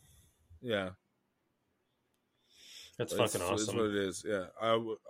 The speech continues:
Speaker 1: I know that we should talk more about the hockey season as it comes closer. I know that Toronto just made a big deal with Austin Matthews.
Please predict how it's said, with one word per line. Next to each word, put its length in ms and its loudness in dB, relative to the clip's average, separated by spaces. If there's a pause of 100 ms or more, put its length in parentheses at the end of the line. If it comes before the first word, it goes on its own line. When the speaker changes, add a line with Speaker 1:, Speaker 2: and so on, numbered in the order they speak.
(100)
Speaker 1:
I 120 2
know 180 4
that 100 4
we 120 4
should 180 -6
talk 260 4 (100)
more 400 4
about 320 2
the 220 2
hockey 280 0
season 300 -4
as 180 0
it 140 -4
comes 200 -6
closer. 460 -2 (360)
I 120 6
know 180 8
that 180 6
Toronto 340 6
just 180 2
made 160 4
a 60 6
big 260 2
deal 340 6
with 320 0 (300)
Austin 360 0
Matthews. 720 -2